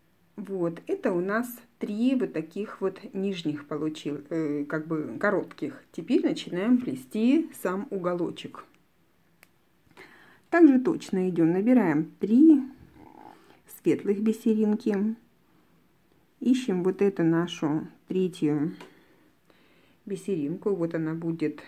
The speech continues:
среди вот этих трёх набранных, видите, один, два, три посерединке. Её видно сразу. Теперь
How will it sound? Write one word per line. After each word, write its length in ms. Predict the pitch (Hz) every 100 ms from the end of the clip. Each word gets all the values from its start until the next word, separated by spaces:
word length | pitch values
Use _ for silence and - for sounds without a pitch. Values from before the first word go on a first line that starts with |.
| - _ _ _ _ _ _ _ _ _ _ _ _ _ _ _
среди 280 | 180 175 180
вот 200 | 170 165
этих 280 | 156 170 -
трёх 300 | 185 147 -
набранных, 640 | 190 320 - 170 156 160
видите, 540 | 196 262 277 151 151 185 -
один, 340 | 175 175 170
два, 180 | 160 151
три 180 | - 147
посерединке. 720 | - - 190 165 147 147 165
Её 260 | 208 277
видно 380 | 285 175 160 143 -
сразу. 380 | - - - 170 - _ _ _ _ _ _ _ _ _ _ _ - - _ _ _ _ _ _ _ _ _ _ _ _ _ _ _ _ _ _ _ _ _ _ _ _ _ _ _ _ _ _ - _ -
Теперь 340 | - 269